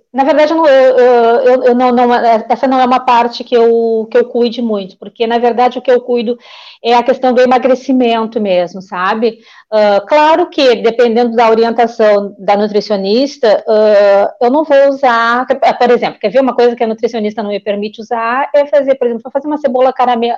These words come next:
caramelada, né? Eu não vou usar açúcar, né? A coisa que geralmente as pessoas fazem. Porque o açúcar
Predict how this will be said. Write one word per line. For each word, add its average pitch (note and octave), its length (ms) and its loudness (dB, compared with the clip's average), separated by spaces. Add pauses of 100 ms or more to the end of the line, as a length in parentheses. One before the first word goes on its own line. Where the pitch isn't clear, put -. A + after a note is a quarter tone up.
caramelada, F#3 720 -2
né? A3 200 -10 (320)
Eu G4 60 -16
não A4 120 -2
vou E4 140 2
usar B3+ 240 2
açúcar, A3+ 480 -6 (540)
né? A#3+ 120 -8
A C4+ 80 -2
coisa A#3 240 0
que A#3 100 -2
geralmente A3 460 -2
as A3+ 80 -8
pessoas A#3 440 -2
fazem. F3+ 480 -2 (380)
Porque G#3+ 280 -2
o F#3+ 120 2
açúcar B3+ 480 0